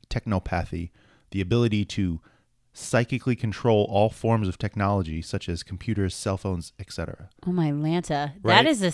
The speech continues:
Speaker 2: that is a thought out answer.
Speaker 1: Th-, that's how things combine. So, and, and her second one, the ultimate hacker, Cypher, Trinary, and Sage. So again with Trinary, but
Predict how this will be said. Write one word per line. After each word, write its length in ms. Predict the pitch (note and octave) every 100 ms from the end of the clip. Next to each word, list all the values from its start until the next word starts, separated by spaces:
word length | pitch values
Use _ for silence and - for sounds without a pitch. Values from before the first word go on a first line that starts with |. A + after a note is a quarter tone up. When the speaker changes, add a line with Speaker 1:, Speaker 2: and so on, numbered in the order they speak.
| - -
Speaker 2:
that 200 | F#3 A#3
is 100 | F#3+
a 80 | D#3
thought 380 | - D#3+ D#3
out 200 | C#3+ C3+
answer. 300 | C#3 C3 C#3+
Speaker 1:
Th-, 260 | - B2 -
that's 220 | A2+ G2
how 420 | - G#2+ G#2+ G#2+ G#2
things 340 | - A2 G#2
combine. 460 | - G#2+ G2 A#2+ G2
So, 160 | A2+ G#2+
and, 200 | A2 A#2+
and 80 | F2+
her 180 | G#2+ F2+
second 320 | C#3 D3 A#2+
one, 240 | G2+ G2 - - -
the 200 | G#2+ A2+
ultimate 340 | A#2 B2 G#2+
hacker, 540 | - B2+ A#2+ F2+ D2+ - _ -
Cypher, 680 | - A#2+ A2+ - G#2+ G2 - -
Trinary, 640 | - B2+ A#2 A2 G2+ F2+
and 120 | E2+ F2
Sage. 500 | - G#2+ D#2+ D2+ -
So 120 | F#2
again 260 | F2+ A#2+
with 120 | A#2 -
Trinary, 520 | B2+ D3 B2 F#2+ F2+
but 160 | F#2